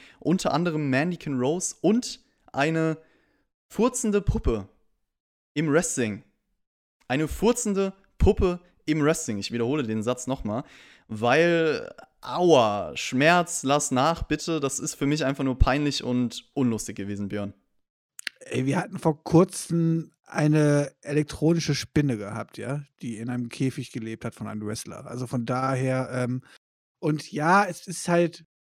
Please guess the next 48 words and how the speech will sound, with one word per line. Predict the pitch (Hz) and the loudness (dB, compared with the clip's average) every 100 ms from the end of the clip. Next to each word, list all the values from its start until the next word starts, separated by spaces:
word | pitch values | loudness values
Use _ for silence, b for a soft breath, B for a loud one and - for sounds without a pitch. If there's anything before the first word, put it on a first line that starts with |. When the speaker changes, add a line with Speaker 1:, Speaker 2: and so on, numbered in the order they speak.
| _ | _
Speaker 2:
man | 160 135 | -8 -2
hat | 175 | -2
halt | 220 | 0
dieses | 220 202 - | -2 -4 0
Bray | 175 | 2
Wyatt-Gimmick | 185 208 233 277 254 - | 4 2 0 -2 -2 -2
verarscht | 156 131 135 131 | -2 0 -2 -4
und | 135 135 131 127 _ | -8 -8 -8 -12 _
das | 139 | -8
Firefly | - 160 165 156 | -2 -2 0 -2
Funhouse | 160 208 196 185 | 0 0 0 0
verarscht | - 135 135 135 - | -2 0 0 -2 -6
mit | 143 123 _ _ | -10 -12 _ _
deinen | 151 139 | -6 -6
eigenen | 120 135 156 139 | -4 -4 -4 -4
Puppen | - 135 131 | -6 -8 -10
und | |
sowas | 123 120 117 | -10 -10 -8
halt | 123 | -10
so. | - 123 | -10 -10
Dann | 127 127 123 - _ _ _ _ _ _ _ - | -8 -8 -10 -14 _ _ _ _ _ _ _ -2
bin | 156 | 2
ich | 247 | 2
der | - 165 | 2 4
Meinung, | 135 147 196 | 4 4 4
dass | 185 139 | 0 -2
sowas | 147 160 160 | -2 -2 -2
aus | 131 - - | -8 -8 -6
Comedy-Gründen | 147 143 185 190 151 143 147 147 147 151 147 _ _ _ _ _ _ | -2 0 0 0 0 0 0 -2 -4 -6 -10 _ _ _ _ _ _
geht. | - 131 135 - | -4 -2 -2 -4
Es | - 123 | -14 -10
ist | 143 | -2
jetzt | 160 135 | 0 2
nicht | 175 - | 2 2
so, | 165 151 | 2 2
dass | 139 135 123 - - | 0 -4 -6 -14 -8
Miz | 135 139 | -6 -4
und | 127 | -2
Morrison | 131 135 | -2 -2
sich | 127 123 | -6 -6
hingestellt | 127 131 123 127 123 | -2 -2 -2 -4 -4
haben | 123 117 | -4 -6
und | 117 | -6
gesagt | 120 120 | -6 -4
haben, | 117 110 117 | -4 -6 -10
"Guck | - | -12
mal | 113 | -10
hier, | 113 117 110 113 | -6 -4 -4 -6